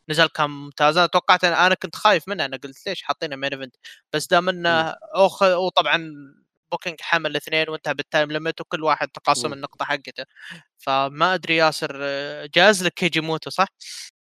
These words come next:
Speaker 2: أم، شوف، هذه ثاني أفضل مباراة لكيجيموتو من بعد عودته بالنسبة لي، بعد مباراة مع مارافوجي. أه،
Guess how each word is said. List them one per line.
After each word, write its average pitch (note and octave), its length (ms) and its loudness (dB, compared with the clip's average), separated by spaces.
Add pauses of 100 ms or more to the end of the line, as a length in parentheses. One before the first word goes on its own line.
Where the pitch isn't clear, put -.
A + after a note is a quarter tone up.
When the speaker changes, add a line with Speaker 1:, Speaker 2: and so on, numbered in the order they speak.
(720)
Speaker 2:
أم، D3 520 -8
شوف، E3+ 260 -6
هذه D#3+ 160 2
ثاني D3+ 340 0
أفضل B2 260 -2
مباراة A2+ 340 -2
لكيجيموتو B2+ 680 -6
من A2 60 -6
بعد G#2 200 -2
عودته G2 340 -6 (220)
بالنسبة G#2 400 -12
لي، A2 140 -2
بعد G#2+ 240 -2
مباراة G#2+ 340 -2
مع F#2+ 100 -12
مارافوجي. G2+ 580 -8 (640)
أه، A2+ 1300 -4